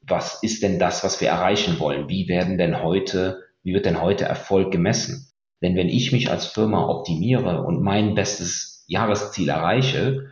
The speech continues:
dann ist das für mich heutzutage das Beste, was ich erreichen kann. Da gibt's keine besseren oder noch, äh, größeren Ziele. Dass das aber für die nächsten Firmen weniger nachhaltig sein könnte,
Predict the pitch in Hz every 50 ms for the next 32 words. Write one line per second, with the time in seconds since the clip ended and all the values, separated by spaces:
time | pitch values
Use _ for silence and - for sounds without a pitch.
0 | - - _ - 87 85 - 101 - - - - - - 80 78 82 82 82 82
1 | - - - - _ _ _ - 78 76 - - - 85 80 82 82 92 92 -
2 | 90 85 - - 82 82 85 87 87 92 117 127 131 135 135 - - 82 73 80
3 | 82 - - - - - - - 85 87 87 87 87 85 82 85 - - 95 90
4 | 85 - - 85 82 82 82 80 82 82 82 80 78 80 85 82 - - - -
5 | - 87 85 80 - - 82 87 87 - - 85 78 80 82 - - 110 - -
6 | - - - - _ _ _ _ _ _ _ _ _ 92 90 87 - - - 95
7 | 92 - 71 - - 82 87 85 87 85 80 82 - - - - - - 82 87
8 | 85 82 82 85 82 - - - 87 85 - 95 87 87 82 82 82 85 - -
9 | - - - - - - 95 104 107 110 110 - 87 82 78 76 71 67 - -
10 | 85 95 117 147 - - 139 117 104 - 95 87 85 - 80 71 69 67 - -
11 | 80 76 69 67 - 104 123 135 131 135 - -